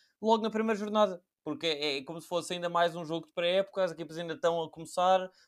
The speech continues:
muitos nervos à mistura, principalmente o Rio Ave, porque desceu e certamente está muitíssimo pressionado pela massa adepta e por toda a, a, a esfera do, do futebol nacional a subir de novo. Portanto, pá, venha, venha esse jogo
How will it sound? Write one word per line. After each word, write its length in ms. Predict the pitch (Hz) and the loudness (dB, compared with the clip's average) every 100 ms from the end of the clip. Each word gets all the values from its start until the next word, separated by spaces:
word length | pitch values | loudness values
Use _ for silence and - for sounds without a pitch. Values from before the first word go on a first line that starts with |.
| - | -8
muitos 280 | 190 180 | -6 -6
nervos 320 | 170 165 160 160 | 0 0 2 0
à 80 | |
mistura, 540 | 165 170 - 196 202 196 | -2 -4 -6 -2 0 -2
principalmente 580 | 196 196 - 165 160 147 | -4 -2 0 0 0 -6
o 40 | |
Rio 160 | 147 147 | 0 2
Ave, 160 | 147 - | 2 0
porque 200 | 127 - | -10 -10
desceu 420 | - 143 135 120 _ _ _ _ - | -4 2 2 2 _ _ _ _ -6
e 360 | 214 180 139 - _ - | -2 -2 -4 -6 _ -14
certamente 640 | 143 214 196 165 147 131 | -2 0 2 2 0 -4
está 320 | - 139 135 - 190 | 0 0 0 -4 -6
muitíssimo 680 | 214 220 220 247 - 143 | -2 -2 2 0 0 -10
pressionado 400 | - 143 135 127 | -10 -4 -2 0
pela 180 | 127 123 | 0 0
massa 260 | 127 120 123 | 0 -2 0
adepta 460 | 117 117 - - _ _ _ _ | 0 -2 -6 -12 _ _ _ _
e 80 | 131 | -8
por 160 | 131 131 | -4 -2
toda 360 | 147 139 135 | 2 4 2
a, 60 | 113 | 4
a, 800 | 120 110 104 110 107 - - - _ _ _ - | 4 4 2 0 0 -4 -10 -16 _ _ _ -12
a 20 | |
esfera 500 | 117 - 151 139 135 | -10 -4 4 6 6
do, 120 | 123 | 2
do 120 | 127 131 | -2 -6
futebol 340 | - 139 131 | -4 0 0
nacional 540 | 127 135 131 120 113 - | 0 -4 2 2 2 -2
a 80 | |
subir 360 | 156 - 131 127 | -4 -2 -2 -2
de 80 | 117 | -2
novo. 280 | 117 135 151 _ _ _ - | -6 -6 -12 _ _ _ -12
Portanto, 320 | 196 220 220 | -4 -4 -2
pá, 200 | 240 208 | 0 2
venha, 340 | 170 180 175 202 | 4 2 0 -6
venha 180 | 160 151 | -2 -2
esse 160 | 139 - | -4 -6
jogo 180 | 123 | -8